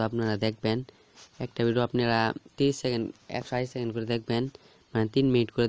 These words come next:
দেখবেন। এরকমভাবে বিশটা ভিডিও দেখলে আপনার এক ডলার হবে, একদিনে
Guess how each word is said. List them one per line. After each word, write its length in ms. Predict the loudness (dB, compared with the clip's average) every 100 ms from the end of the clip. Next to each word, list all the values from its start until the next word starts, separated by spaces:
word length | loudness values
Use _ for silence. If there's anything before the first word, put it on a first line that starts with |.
| 0
দেখবেন। 300 | 0 0 0 -4 _ _ _ _ _ _ _ -20 -20 _ -4
এরকমভাবে 460 | 2 4 6 6 6 4
বিশটা 200 | 2 4
ভিডিও 160 | 4 6 4
দেখলে 180 | 2 2 2
আপনার 200 | 2 4 2
এক 60 | 2
ডলার 160 | 0 0 2
হবে, 180 | 2 0 -4 _ _ -20 -20 _ _ -4
একদিনে 340 | -4 0 2